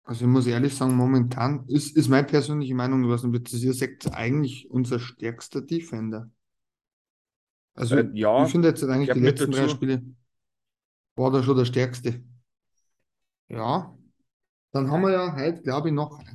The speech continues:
Speaker 1: dann habt ihr noch was zum Stefan Daschner zu erwähnen?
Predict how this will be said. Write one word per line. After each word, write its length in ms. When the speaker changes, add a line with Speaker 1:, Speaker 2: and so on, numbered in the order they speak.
Speaker 1:
dann 440
habt 260
ihr 60
noch 120
was 180
zum 200
Stefan 400
Daschner 420
zu 140
erwähnen? 520